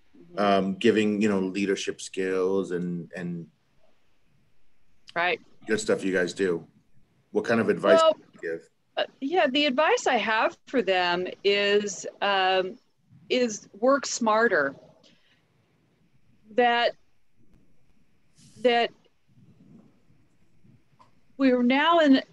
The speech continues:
Speaker 2: in a bigger relationship kind of environment where, because our future is uncertain, that, uh, that our, our public per se, you know, our, our clientele,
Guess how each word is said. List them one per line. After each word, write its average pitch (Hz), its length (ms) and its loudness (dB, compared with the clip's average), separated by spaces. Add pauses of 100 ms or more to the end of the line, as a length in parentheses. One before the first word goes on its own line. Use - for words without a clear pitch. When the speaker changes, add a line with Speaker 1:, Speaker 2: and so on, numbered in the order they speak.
Speaker 2:
in 226 160 2
a 202 100 -2 (380)
bigger 254 380 4
relationship 208 1300 -2 (160)
kind 185 320 -2
of 170 120 -4
environment 165 680 -2
where, 180 440 2 (260)
because 262 580 -2
our 214 300 0 (160)
future 233 480 -2
is 208 320 0
uncertain, 196 800 -4 (680)
that, 202 540 -2 (440)
uh, 185 320 0 (200)
that 185 180 0 (100)
our, 214 520 2 (480)
our 226 320 2 (200)
public 233 540 0
per 247 100 -2
se, 233 320 0
you 214 120 -2
know, 185 120 -2
our, 180 320 0
our 175 140 -4
clientele, 190 880 -2